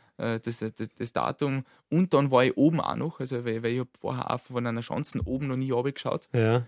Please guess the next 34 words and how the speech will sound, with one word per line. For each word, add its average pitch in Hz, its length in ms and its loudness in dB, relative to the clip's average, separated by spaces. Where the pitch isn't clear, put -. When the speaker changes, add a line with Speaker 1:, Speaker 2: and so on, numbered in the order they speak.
Speaker 1:
Das 117 120 -2
heißt, 135 320 2
ich 131 100 2
hab 131 140 2
ein 123 160 -4
paar 139 180 6
Sachen 143 320 0
kombiniert, 139 460 0
wo 127 100 2
ich 127 80 2
gewusst 196 300 -4
hab, 123 100 -6
dass - 140 -8
das - 160 -10
sehr 92 120 2
anstrengend 113 480 -4
werden 110 200 -4
wird. - 200 -8
Aber 117 220 2
wenn 120 80 6
ich's, - 380 -2
äh, - 60 -14
halbwegs 123 720 4
gut 139 180 4
hinter 156 280 2
mir 143 120 4
bring, 151 320 4
dann 123 140 2
glaub 101 200 6
ich, 127 80 4
hab 113 120 4
ich 120 40 4
einen 113 80 2
Riesenschritt, 131 680 -2